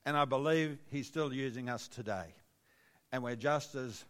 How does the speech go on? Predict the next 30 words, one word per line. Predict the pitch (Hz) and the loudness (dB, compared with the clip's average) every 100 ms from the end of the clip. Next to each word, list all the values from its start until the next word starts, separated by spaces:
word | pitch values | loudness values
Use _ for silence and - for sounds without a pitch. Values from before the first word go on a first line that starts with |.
| - - - _ - | -20 -20 -20 _ -6
keen | 151 160 156 | 0 2 2
to | 135 | -4
serve | - 147 147 131 | -2 0 0 0
the | 127 | -4
Lord | 127 139 127 | -2 -2 -2
today | 120 110 123 127 | -6 -2 0 0
as | 131 98 | -2 -6
we | 107 | -8
were | 110 123 131 135 127 - - | -6 -4 -2 -4 -6 -16 -10
that | 110 - | -10 -6
first | 135 135 - | -6 -6 -4
day | 127 117 92 92 - - - | -4 -4 -6 -12 -20 -20 -12
we | 113 | -10
finally | 107 120 120 117 117 | -8 -6 -6 -4 -6
went | 117 113 | -6 -8
to | 113 | -12
the | 101 | -10
mission | 101 95 95 87 | -10 -12 -14 -16
field. | 95 76 67 - _ _ _ _ _ _ _ _ _ _ _ - | -14 -16 -16 -20 _ _ _ _ _ _ _ _ _ _ _ -4
So | 135 | -2
can | 131 147 | 2 10
I | 196 208 | 10 10
encourage | 175 190 185 180 156 | 6 8 8 8 2
you | 160 | -2
this | 143 - - | -4 -6 -6
morning? | 143 143 127 92 - - - - | -2 0 -2 -6 -12 -20 -20 -2
God | 151 170 170 | 6 10 10
has | 160 151 | 8 2
a | 151 | -2
plan. | - 156 151 131 | 0 2 2 0